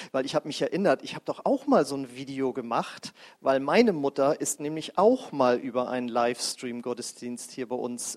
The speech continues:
äh, geheilt worden. Und das habe ich dann rausgeholt, ist auch nur eine Minute. Äh, sie war nicht so mutig, äh, das selbst zu erzählen. Das heißt, sie lässt es mich erzählen, aber sie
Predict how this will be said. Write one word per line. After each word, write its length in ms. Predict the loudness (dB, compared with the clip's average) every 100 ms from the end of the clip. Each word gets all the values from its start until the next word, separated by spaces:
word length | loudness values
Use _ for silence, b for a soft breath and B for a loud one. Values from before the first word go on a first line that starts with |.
| -4
äh, 220 | -4 -4
geheilt 480 | -6 0 2 0 -2
worden. 400 | -2 -2 -2 -8 B B B B B -8
Und 340 | -2 0 0
das 140 | 0 0
habe 100 | -2
ich 80 | -2
dann 140 | 4
rausgeholt, 340 | 6 6 2
ist 80 | 2
auch 200 | 2 4
nur 120 | 2
eine 100 | 0
Minute. 540 | 0 -2 -2 0 2 0 -2 B B B
Äh, 160 | 4 4
sie 160 | 6
war 120 | 6
nicht 200 | 8 6
so 140 | 2 4
mutig, 640 | 4 4 6 6 4 2
äh, 160 | 4 6
das 200 | 6 8
selbst 340 | 8 8 6
zu 100 | 4
erzählen. 360 | 4 4 6 6
Das 160 | 8
heißt, 180 | 8 8
sie 60 | 6
lässt 220 | 6 6
es 100 | 2
mich 200 | 2 6
erzählen, 400 | 4 6 4 6
aber 220 | 8 6
sie 340 | 6 4 2